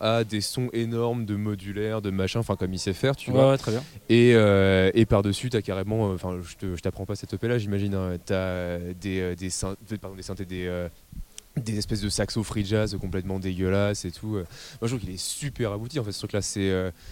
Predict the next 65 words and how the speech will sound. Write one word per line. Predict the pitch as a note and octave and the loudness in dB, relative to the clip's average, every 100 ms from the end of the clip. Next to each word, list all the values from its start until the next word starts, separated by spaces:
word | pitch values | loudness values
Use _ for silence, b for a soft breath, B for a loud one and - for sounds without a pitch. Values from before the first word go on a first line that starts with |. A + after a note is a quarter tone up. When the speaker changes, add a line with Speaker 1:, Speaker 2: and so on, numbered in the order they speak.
| b b - | b b -12
Speaker 1:
c'est | - G#2 | -10 -2
comme | G#2+ G#2 | -2 0
si, | - - A#2 A#2 | -2 -2 0 2
euh, | G#2+ G2 | 2 0
tu | F2+ - - | -4 -16 -8
sais, | - | -2
c'est | D3+ | 0
comme | - B2 | 2 0
si | - | 0
tu | A#2+ | -4
disais, | A2+ B2+ C#3 | 0 4 6
euh, | A2 - - _ | 6 2 -10 _
par | - A2+ | 4 6
la | A2 | 6
force | A2 | 2
des | A2 | 2
choses, | G#2+ C3 | 2 2
t'as | G#2 | 2
des | G2 | 4
albums | G2 A2+ A2 | 4 4 2
qui | - G2 G2 | -2 -4 -2
vieillissent | G2 G#2 G#2+ G#2+ | -2 -2 -2 -4
avec | G2+ | -4
le | G#2 | 0
temps | A#2 A2 | 2 2
parce | F#2+ | 2
que | G2+ | 0
c'est, | F#2 G2 F#2 | 2 0 0
c'est | - G#2 - | -2 -2 8
tel-, | A#2 A2+ | 8 8
c'était | A2 G#2+ | 2 6
tellement | A#2+ B2+ C3+ - | 6 8 6 6
influent | B2 - B2+ B2+ C3 B2+ | 2 2 4 6 4 2
à | A2 | 2
une | G#2 | 2
époque | A2 - A#2+ - - b b - | 2 4 2 0 -14 b b -4
que | |
du | G#2 | -2
coup, | A2+ B2+ | 0 -2
quand | A2 | -2
tu | - | 4
penses | A#2+ - | 4 6
à | |
cette | G#2+ G#2+ | 2 4
époque-là, | G#2+ G#2 A2+ | 4 6 4
tu | - | 4
penses | - A2+ G#2+ | 0 -2 -2
à | |
cet | - | -2
album. | G#2+ A2+ G2+ b b | 4 4 4 b b
Tu | A2 | 2
vois, | |
genre | G2+ | 2
Pretty | - G#2 G2 | 2 6 6
Hate | G2+ | 6
Machine, | G2 B2 A#2+ | 4 4 2
tu | - | 2
vois, | A2 G#2 | 2 2
c'est | F#2+ - | 0 -6
typiquement | B2 A2 A#2 B2 A#2+ | -8 -6 -4 0 0
un | |
truc | G#2+ B2+ | 2 -2
qui | - | 0
Speaker 2:
Clairement. | A#2+ C3 | 4 6
Speaker 1:
a | G#2 | 4